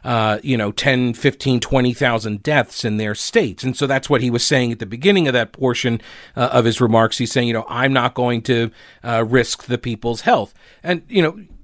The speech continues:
you could take that to an extreme example as well. And, okay, well, then mandate, as I've said before, you know, you can mandate, uh, every single driver has to wear, like, a race car helmet.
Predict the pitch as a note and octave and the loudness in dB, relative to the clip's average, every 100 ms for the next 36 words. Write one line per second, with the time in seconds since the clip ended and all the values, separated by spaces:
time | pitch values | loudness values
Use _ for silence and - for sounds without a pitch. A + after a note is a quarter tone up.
0 | - F3 E3+ E3+ D#3 C3 G3 A#3+ D#3+ C#3+ | -4 0 0 2 0 2 0 0 0 0
1 | C3 - - - C#3+ C3+ - C#3+ C#3 B2+ | -2 -20 -18 -6 -2 -2 -2 0 0 0
2 | C3+ C#3 C#3+ D#3 C#3+ B3+ A3+ B2+ E3 F3 | 2 2 4 2 4 4 4 2 0 0
3 | C#3 D3+ C#3+ C3 C3 D3 D3 C#3 D3 D3+ | 2 2 2 2 2 2 2 2 2 0
4 | - _ _ _ - C#3 C3+ - B2 B2+ | -6 _ _ _ -8 -2 0 2 0 0
5 | - A3 C3 A#2 B2+ B2 B2+ A#2+ B2 A#2+ | 2 4 4 2 -2 -2 -2 0 0 2
6 | B2+ B2 - - - - B2+ - C3 C3+ | 2 2 -4 -20 -20 -6 -4 -2 -4 -4
7 | - C#3 C3 C3 B2+ A#2+ _ - A#2 B2+ | -4 -4 0 0 0 -4 _ -20 -8 -2
8 | A#2+ B2+ D#3 D3 B2 - D3 A2 A#2+ B2+ | 0 0 0 -2 -6 -6 -6 -2 -2 0
9 | C#3+ E3+ G#3 - - C3 G#2+ B2 G2 - | 0 2 0 0 2 2 2 0 -2 -8